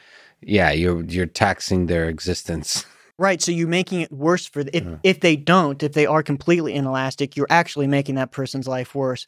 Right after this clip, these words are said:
Speaker 1: Yeah.
Speaker 2: Because we know that, that by, by interfering with the, the amount of money they have,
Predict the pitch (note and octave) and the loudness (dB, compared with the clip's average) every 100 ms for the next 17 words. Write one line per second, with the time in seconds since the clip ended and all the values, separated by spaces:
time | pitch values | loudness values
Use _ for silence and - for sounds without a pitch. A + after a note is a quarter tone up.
0 | - G#2 E2 D2+ D#3 D#3+ D3 D3+ D3+ D3+ | -14 -10 -2 0 4 4 4 4 6 6
1 | C#3 C#3+ C#3+ C3+ - _ _ _ D3 C#3 | 4 4 4 4 2 _ _ _ 4 4
2 | C3 C3 D3 C#3 D3 C#3+ - D3 C#3+ C#3 | 4 0 0 2 2 0 0 0 0 -2
3 | C3 - A#2+ - C#3 C3+ C3 C3+ G#3 G3+ | -4 -6 -8 -6 -2 0 2 4 6 6
4 | C3+ C3 B2+ C3 C3 | 4 4 4 4 0